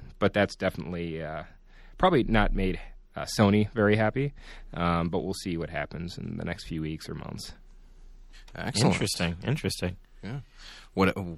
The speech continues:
Speaker 2: uh, do you have one more story for us yet, Jesse?
Speaker 1: There's always more news.
Speaker 2: <laughs> There's always tech news, right?
Speaker 3: I gotta say, you know, speaking of, uh, ebooks and stuff like that, I have, uh, the iPod Touch, you know, and just recently I,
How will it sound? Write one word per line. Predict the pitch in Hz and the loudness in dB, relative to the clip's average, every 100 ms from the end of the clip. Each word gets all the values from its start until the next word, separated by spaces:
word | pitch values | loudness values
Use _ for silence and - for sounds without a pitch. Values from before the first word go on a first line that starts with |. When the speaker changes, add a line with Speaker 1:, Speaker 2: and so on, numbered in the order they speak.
| 71 - | -14 -8
Speaker 2:
uh, | 87 82 87 | -4 -4 -2
do | 90 | 0
you | 82 | 0
have | |
one | 80 85 | 0 0
more | 87 | 0
story | - 85 104 | 0 0 0
for | 104 | -2
us | 110 - | -2 -4
yet, | 113 | -4
Jesse? | 120 123 135 - - - - - - - | -2 -2 -6 -10 -16 -20 -20 -20 -14 0
Speaker 1:
There's | 175 | 4
always | 117 95 82 | 6 6 4
more | 87 | -2
news. | 80 87 80 73 - 127 - 151 | -4 -4 -4 -4 0 2 2 0
Speaker 2:
<laughs> | - 151 - - | 2 0 -2 -2
There's | - 120 | 2 4
always | 123 113 | 4 4
tech | 104 90 | 4 2
news, | 80 73 | 0 0
right? | 85 95 - - _ _ _ - | 2 0 -2 -14 _ _ _ 0
Speaker 3:
I | |
gotta | 160 233 | 0 0
say, | - 180 | 0 0
you | 117 127 | 2 2
know, | |
speaking | 120 - 175 139 | 0 -2 0 0
of, | 101 | 2
uh, | 101 90 | 0 2
ebooks | 127 127 107 - | 0 0 -2 -2
and | 104 | -2
stuff | 107 | -2
like | 104 98 | -2 -2
that, | 95 | 0
I | 131 | 2
have, | 156 | 0
uh, | 131 107 98 80 76 | 0 0 0 -2 -2
the | 101 92 90 | 0 2 2
iPod | 92 117 123 101 | 2 0 0 -2
Touch, | - 107 87 | 0 -2 -2
you | - | -2
know, | 98 | 0
and | 98 | 0
just | 127 - | 0 2
recently | 127 139 135 101 92 | 2 2 0 0 0
I, | - | 0